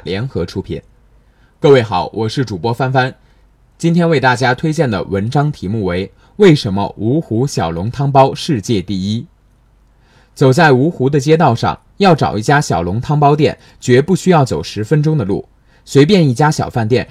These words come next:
甚至茶馆、咖啡厅、宵夜也可以叫上一笼小笼包。这种情况世界上不会有一个地方有。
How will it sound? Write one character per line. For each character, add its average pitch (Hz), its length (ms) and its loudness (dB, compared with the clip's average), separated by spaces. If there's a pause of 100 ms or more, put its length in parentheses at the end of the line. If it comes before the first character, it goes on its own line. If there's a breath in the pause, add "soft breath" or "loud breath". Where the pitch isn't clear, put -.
(100)
甚 190 220 2
至 120 180 0
茶 104 320 -6
馆、 87 320 -4
咖 151 220 0
啡 160 220 0
厅、 170 280 -2
宵 170 300 2
夜 165 260 0
也 98 140 -4
可 107 160 -2
以 101 80 0
叫 110 180 -2
上 95 160 -6
一 92 120 -6
笼 85 120 -6
小 104 160 -6
笼 87 160 -6
包。 117 300 -2 (760 soft breath)
这 185 140 4
种 139 160 2
情 113 180 -6
况 120 240 0
世 131 220 -2
界 117 160 0
上 - 260 -6
不 98 140 -4
会 135 160 0
有 85 140 -2
一 80 160 -12
个 101 120 -6
地 87 140 -8
方 85 160 -10
有。 - 180 -14